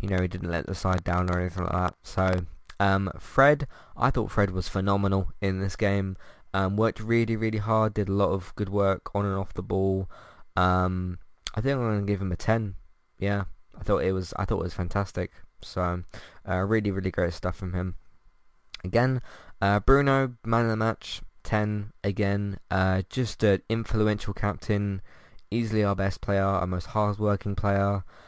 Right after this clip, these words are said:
uh, our most technically gifted player. Um, plays for the shirts. Just, I haven't got enough good words for, for Bruno, really. Um, you know,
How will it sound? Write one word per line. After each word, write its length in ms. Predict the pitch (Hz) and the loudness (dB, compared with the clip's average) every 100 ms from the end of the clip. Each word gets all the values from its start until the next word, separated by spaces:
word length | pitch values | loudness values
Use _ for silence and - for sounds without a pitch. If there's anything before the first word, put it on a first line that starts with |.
| - - - | -20 -14 0
uh, 40 | |
our 300 | 95 92 73 | 2 4 2
most 220 | 98 92 - | 2 2 2
technically 400 | 78 98 98 90 | 0 -2 -4 -2
gifted 420 | 123 - 123 - | 2 2 0 0
player. 500 | 127 117 117 120 117 - - - - - - | 2 4 4 2 -2 -10 -20 -20 -20 -20 -2
Um, 540 | 98 95 95 92 92 90 - - _ _ | 2 4 2 -2 -4 -8 -12 -16 _ _
plays 280 | - 113 110 | 4 4 2
for 100 | - | -2
the 120 | 107 | -4
shirts. 840 | - 110 107 110 - - - - - - - - _ - - | -2 0 2 0 -4 -12 -14 -12 -14 -16 -20 -20 _ -20 -6
Just, 360 | 110 107 - | 0 0 2
I 60 | 82 | 0
haven't 180 | 110 113 | 2 2
got 140 | 98 | 0
enough 200 | 92 92 | 0 0
good 180 | - 90 | -2 -2
words 300 | 98 98 - | 0 0 -2
for, 220 | - 92 | -2 -2
for 140 | - 87 | -2 -2
Bruno, 400 | 101 98 87 92 | -2 0 -2 -4
really. 460 | 95 95 90 90 - | -2 0 0 -2 -4
Um, 400 | - 92 90 90 - - | -2 0 0 -4 -8 -6
you 120 | 170 | -2
know, 120 | 160 | 0